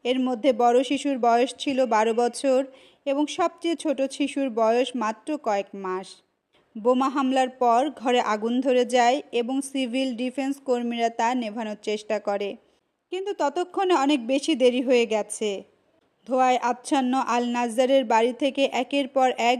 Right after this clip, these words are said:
বের করা হয় পোড়া দেহ। হামলায় গুরুতর আহত আল নাজ্জারের স্বামী ডাক্তার হামদি এবং তাদের ছেলে আদম বেঁচে আছেন।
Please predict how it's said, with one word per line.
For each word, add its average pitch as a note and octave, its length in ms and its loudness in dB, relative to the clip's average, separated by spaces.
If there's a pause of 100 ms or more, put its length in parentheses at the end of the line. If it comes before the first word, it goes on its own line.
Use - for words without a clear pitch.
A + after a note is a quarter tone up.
বের A3+ 200 0
করা A#3+ 300 2
হয় C#4 260 -2
পোড়া A3 300 0
দেহ। G#3 240 -2 (1000)
হামলায় C4 380 0
গুরুতর B3 400 -2 (120)
আহত B3+ 360 0
আল B3 280 2
নাজ্জারের B3 480 2
স্বামী B3 460 0
ডাক্তার A3+ 440 0
হামদি B3 540 -2
এবং A#3 320 -2
তাদের A#3 360 0 (120)
ছেলে A#3 380 0 (300)
আদম A3 460 -2
বেঁচে G#3 300 -4
আছেন। G3+ 420 -8